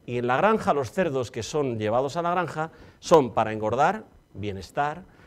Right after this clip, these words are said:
alimentarlos, tener una nómina en el banco, engordar para morir.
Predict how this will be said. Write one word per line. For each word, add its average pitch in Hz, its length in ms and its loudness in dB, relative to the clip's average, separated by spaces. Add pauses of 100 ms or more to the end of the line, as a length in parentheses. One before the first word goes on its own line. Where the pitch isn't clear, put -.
alimentarlos, 139 1000 0 (160)
tener 107 260 -4
una 110 140 -6
nómina 120 360 -4
en 120 60 -4
el 127 100 -2
banco, 160 500 -2 (1120)
engordar 113 480 -2
para 110 160 0
morir. 90 340 -8